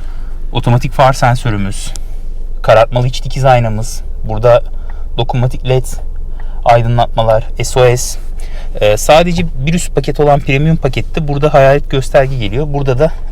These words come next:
on inçlik bir dokunmatik ekrana dönüyor. Bu sekiz inçlik.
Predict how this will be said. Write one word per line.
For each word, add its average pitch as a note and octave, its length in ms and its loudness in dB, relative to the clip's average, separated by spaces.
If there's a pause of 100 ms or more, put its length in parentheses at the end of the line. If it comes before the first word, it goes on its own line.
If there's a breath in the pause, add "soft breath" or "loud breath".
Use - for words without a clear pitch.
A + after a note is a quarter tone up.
on C3+ 120 4
inçlik - 380 -2
bir B2+ 140 0 (360)
dokunmatik G#2+ 440 -4
ekrana F#2 360 -4
dönüyor. G#2 300 -2 (440 loud breath)
Bu D3 160 -2
sekiz C3 300 -2
inçlik. - 420 -4